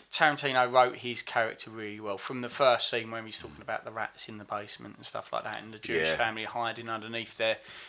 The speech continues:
Speaker 1: There's great tension in that, isn't there?
Speaker 2: Yeah.
Speaker 1: I think that was the first one he's been in with Tarantino. Then he's just can't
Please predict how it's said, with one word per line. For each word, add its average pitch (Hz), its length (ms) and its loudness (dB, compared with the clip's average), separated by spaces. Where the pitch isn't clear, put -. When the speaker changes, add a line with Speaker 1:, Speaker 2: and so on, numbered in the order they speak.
Speaker 1:
There's 127 180 -2
great 131 480 6
tension 123 640 0
in 117 200 -10
that, 110 220 -6
isn't 117 220 -12
there? 113 100 -8
Speaker 2:
Yeah. 85 200 8
Speaker 1:
I - 240 -10
think 262 120 2
that 285 80 8
was 226 120 2
the 180 40 -4
first 196 360 10
one 120 120 4
he's 107 200 -10
been 113 200 -2
in 113 160 -8
with 107 120 -14
Tarantino. 117 520 -2
Then 135 140 0
he's 123 160 -4
just - 320 -4
can't 131 240 2